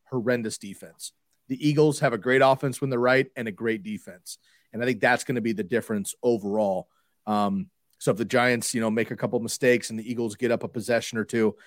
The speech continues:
I just don't think the Giants have the offense to then come back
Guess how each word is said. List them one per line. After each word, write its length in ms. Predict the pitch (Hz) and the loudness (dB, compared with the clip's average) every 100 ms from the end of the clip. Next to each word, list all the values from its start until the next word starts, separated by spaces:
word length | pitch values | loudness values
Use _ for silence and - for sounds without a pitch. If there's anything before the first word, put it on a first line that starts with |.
| _ | _
I 100 | 110 | -4
just 140 | 117 - | -2 -2
don't 160 | 113 | -2
think 140 | 120 107 | -2 -4
the 60 | |
Giants 320 | 98 110 110 | -2 -2 0
have 100 | 117 | -2
the 140 | 101 113 | -2 0
offense 520 | 120 123 117 113 98 - | 4 4 4 0 -2 -6
to 120 | 110 | -6
then 300 | 104 101 95 _ _ | -4 -4 -6 _ _
come 240 | - 139 110 | -2 -2 2
back 300 | 113 110 | 2 2